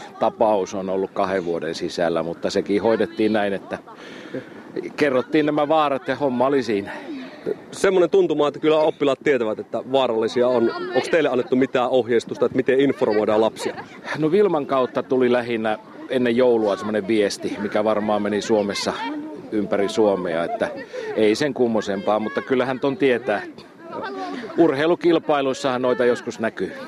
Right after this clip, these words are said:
Speaker 2: Onks lapset kertonut, että mistä näitä on hankittu?
Speaker 1: Ei ollut puhetta, mutta itsehän sen tietää, että etelästähän niitä löytyy ja tosta Viipurista.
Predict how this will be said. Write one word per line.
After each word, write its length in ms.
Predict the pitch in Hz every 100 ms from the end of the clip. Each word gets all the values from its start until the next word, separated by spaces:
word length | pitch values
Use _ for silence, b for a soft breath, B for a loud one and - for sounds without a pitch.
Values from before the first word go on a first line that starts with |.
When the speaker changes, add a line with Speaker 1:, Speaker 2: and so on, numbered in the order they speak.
| - 190 - - - -
Speaker 2:
Onks 160 | 127 123
lapset 300 | 160 - 147
kertonut, 360 | 151 139 131 123
että 120 | 131
mistä 180 | 123 131
näitä 240 | 120 123 - -
on 120 | 123
hankittu? 420 | 143 127 - - - - 523 539 - 392 571 -
Speaker 1:
Ei 220 | 156 208
ollut 220 | 208 202 196
puhetta, 480 | 202 190 170 - 147
mutta 260 | 143 - 143
itsehän 400 | 143 - 135 135
sen 180 | 143
tietää, 300 | 131 143 131
että 180 | 123 127
etelästähän 720 | 139 139 139 127 - 143 143
niitä 240 | 147 139 147
löytyy 380 | 147 139 143 135
ja 80 |
tosta 320 | 123 135 - 139
Viipurista. 680 | 151 131 113 107 - -